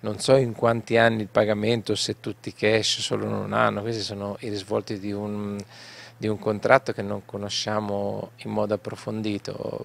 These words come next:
però Cavani io credo che andrà sicuramente a, a un grande club, al Manchester City, Manchester United, eh, Chelsea, Real Madrid. Ci sono, eh, se, il fatto che Mourinho se ne vada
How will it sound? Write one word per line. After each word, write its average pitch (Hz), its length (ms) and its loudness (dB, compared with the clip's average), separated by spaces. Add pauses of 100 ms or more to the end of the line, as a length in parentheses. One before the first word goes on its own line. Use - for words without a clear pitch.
però 107 880 4 (480)
Cavani 101 400 -2
io 98 100 -4
credo 98 260 -4
che 101 80 -6
andrà 95 220 -4
sicuramente 98 680 -4
a, 95 560 -4
a 104 80 -6
un 101 100 -4
grande 98 380 -2
club, 98 560 -2
al 98 100 -6
Manchester 98 540 -8
City, 104 440 -4
Manchester 98 640 -8
United, 101 680 -6
eh, 101 580 -6
Chelsea, 98 960 -2 (280)
Real 101 280 -6
Madrid. 98 880 -6 (600)
Ci - 160 -6
sono, 113 300 2
eh, 104 840 -4
se, 113 220 -6 (240)
il 127 120 -8
fatto 147 300 4
che 135 120 0
Mourinho 123 760 2
se 110 160 -2
ne 110 100 4
vada 110 380 8